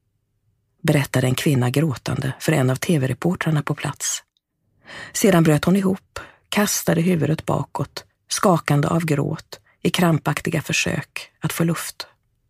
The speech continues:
Reportern tittade först på henne. Sedan släppte han sin mikrofon och omfamnade kvinnan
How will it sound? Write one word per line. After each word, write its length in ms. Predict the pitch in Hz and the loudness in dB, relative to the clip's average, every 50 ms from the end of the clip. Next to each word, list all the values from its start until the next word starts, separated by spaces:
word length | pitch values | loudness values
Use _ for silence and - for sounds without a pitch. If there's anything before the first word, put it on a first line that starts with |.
| _ _ _ _ _ _ _ _ _ _ _ - - - - - | _ _ _ _ _ _ _ _ _ _ _ -20 -20 -18 -18 -2
Reportern 500 | - - - - 180 160 160 - - 185 | 0 0 2 4 4 4 4 2 2 0
tittade 340 | - - 208 - - 139 170 | 2 0 0 0 0 0 0
först 280 | - - 165 - - - | -2 -2 -4 -4 -4 -4
på 140 | - - | -4 -4
henne. 200 | 135 143 160 160 - - _ _ _ _ _ _ _ _ _ _ _ _ _ - | -2 -2 -4 -4 -8 -10 _ _ _ _ _ _ _ _ _ _ _ _ _ 0
Sedan 240 | - 175 156 151 | 2 4 4 4
släppte 420 | 143 - - 175 - - - - 147 | 2 2 0 -2 -2 -2 -4 -2 0
han 160 | 147 151 160 | 0 2 0
sin 200 | - - 170 165 | 0 0 0 0
mikrofon 580 | 160 - - - 160 - - - 151 151 147 143 | 0 0 -2 -2 -2 -2 -2 0 0 2 2 2
och 140 | - - | 4 4
omfamnade 680 | 180 190 175 151 147 - - - 185 180 180 170 156 160 | 4 4 4 4 2 0 0 2 4 4 4 4 2 2
kvinnan 480 | - - - 160 151 143 135 135 151 | 0 0 2 2 2 2 2 0 -2